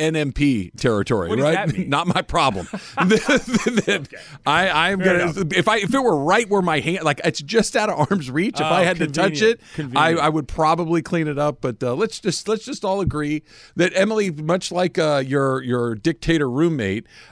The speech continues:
Speaker 1: um, let's just all clean up after ourselves.
Speaker 2: I, yes.
Speaker 1: It doesn't seem like a lot
Speaker 2: I would
Speaker 1: to ask.
Speaker 2: genuinely do this for, like, a bit on social if one person would join me.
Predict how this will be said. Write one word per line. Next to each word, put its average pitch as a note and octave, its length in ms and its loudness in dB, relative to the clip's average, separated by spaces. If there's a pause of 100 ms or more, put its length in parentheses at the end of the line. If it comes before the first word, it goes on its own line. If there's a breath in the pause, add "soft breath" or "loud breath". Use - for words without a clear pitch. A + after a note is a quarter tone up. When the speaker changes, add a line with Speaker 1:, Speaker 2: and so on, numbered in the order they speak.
(140)
Speaker 1:
um, C3 320 0
let's G#3 140 -4
just C#4 180 -4
all C4 100 0
clean A3+ 280 -4
up A3 120 -4
after B2 280 -4
ourselves. D#3 420 0
Speaker 2:
I, D#3 40 -4
yes. F#3+ 140 2
Speaker 1:
It - 40 2
doesn't G#3+ 220 0
seem D3 200 -2
like A2 160 -6
a G2 40 -4
lot F3 100 4
Speaker 2:
I B3+ 60 8
would E4 120 2
Speaker 1:
to C3 80 -2
ask. F#2+ 160 -4
Speaker 2:
genuinely G#3+ 640 2
do D3 300 -4
this D#3+ 360 -2
for, - 200 -14
like, B2 180 -8
a A2 60 -4
bit B2 440 -2
on A#2+ 200 -6
social A2+ 520 -8
if G#2 160 -10
one C3 280 -2
person C3 360 -8
would G2 140 -10
join F#2+ 260 -12
me. C#2+ 80 -20